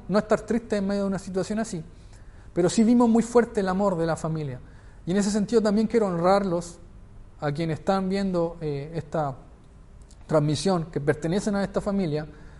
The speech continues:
honrarlos por el amor que tienen, que tienen y que demuestran unos a otros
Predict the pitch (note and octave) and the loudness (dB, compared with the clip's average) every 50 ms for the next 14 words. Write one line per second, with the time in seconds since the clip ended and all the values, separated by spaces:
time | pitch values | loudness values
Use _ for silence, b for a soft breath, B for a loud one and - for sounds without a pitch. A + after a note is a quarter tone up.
0 | B B B D#3 D#3 D3 E3 F3+ G#3 G#3+ G3+ - - G3 F#3 E3+ E3 D#3+ E3+ F#3+ | B B B -2 2 6 6 8 8 6 4 2 2 2 2 4 2 2 2 2
1 | G3+ F#3+ - G#3 F3+ F#3 G#3 G#3 F3 D3 D3+ D3+ - - - D#3 C#3+ - - A3 | 0 2 0 0 0 0 -2 -2 -2 -4 -4 -8 -12 -6 -6 -6 -6 -2 0 2
2 | A3 A3 F#3 E3+ E3+ D#3 E3 D#3+ D#3+ D#3+ E3 G#3 A3+ A3+ - F#3+ F3 E3+ D#3+ E3+ | 2 2 2 0 -2 0 0 0 0 2 2 2 0 0 0 -4 -4 -2 -2 -2
3 | F#3 F3+ F3+ E3+ - G3 E3 D#3+ D#3+ D#3 E3 E3 E3 - | -2 -2 -2 -2 -2 0 0 0 0 0 -2 -4 -4 -6